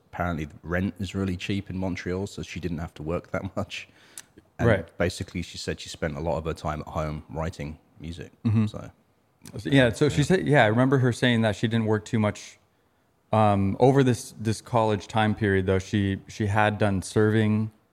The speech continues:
Speaker 1: Mm.
Speaker 2: hostessing,
Speaker 1: Mm-hmm.
Speaker 2: and I think she was a janitor for a butcher shop
Speaker 1: Pooh,
Speaker 2: at one
Speaker 1: that's,
Speaker 2: point.
Speaker 1: that sounds like a fun job.
Speaker 2: Yeah. Yeah, she said it was, it was really gross.
Speaker 1: <laughs> Washing the blood off the floor and all that
Speaker 2: Yeah.
Speaker 1: kind of stuff. Yeah.
Speaker 2: She'd say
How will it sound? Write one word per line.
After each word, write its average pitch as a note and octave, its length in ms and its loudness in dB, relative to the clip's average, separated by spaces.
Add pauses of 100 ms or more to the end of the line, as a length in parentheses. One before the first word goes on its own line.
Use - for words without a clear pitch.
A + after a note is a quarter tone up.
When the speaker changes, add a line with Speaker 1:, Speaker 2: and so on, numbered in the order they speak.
Speaker 1:
Mm. E2 180 -8 (100)
Speaker 2:
hostessing, G2+ 840 0 (100)
Speaker 1:
Mm-hmm. E2 200 -12
Speaker 2:
and G2+ 100 0
I G2 40 0
think G2+ 200 0
she - 160 -4
was G2+ 260 0
a F#2 320 2
janitor G2 520 0
for F#2+ 160 -2
a E2+ 40 -2
butcher F#2 320 -4
shop A#2 380 -4 (400)
Speaker 1:
Pooh, D#2 260 -8 (140)
Speaker 2:
at G#2 120 2
one G#2+ 140 2
Speaker 1:
that's, - 80 -6
Speaker 2:
point. A#2 320 -2
Speaker 1:
that C2+ 120 -12
sounds D2+ 420 -8
like E2+ 100 -14
a - 60 -18
fun D#2 340 -8
job. D#2+ 300 -6 (200)
Speaker 2:
Yeah. A2 240 2 (360)
Yeah, B2+ 200 6
she B2 80 4
said D#3 180 6
it C#3 40 8
was, A2 180 2 (240)
it A#2+ 80 0
was G#2 140 0
really A2+ 280 2
gross. G#2 520 0
Speaker 1:
<laughs> - 0 -
Washing F2 380 -4
the E2 80 -2
blood F2 280 -2
off - 160 -4
the F#2 100 -4
floor G#2 320 0
and G2+ 80 0
all A2 100 0
that A2+ 160 2
Speaker 2:
Yeah. A2+ 120 4
Speaker 1:
kind G#2+ 60 6
of - 100 -4
stuff. A#2 240 -6 (120)
Yeah. - 240 -16
Speaker 2:
She'd A#2+ 240 0
say A#2 320 4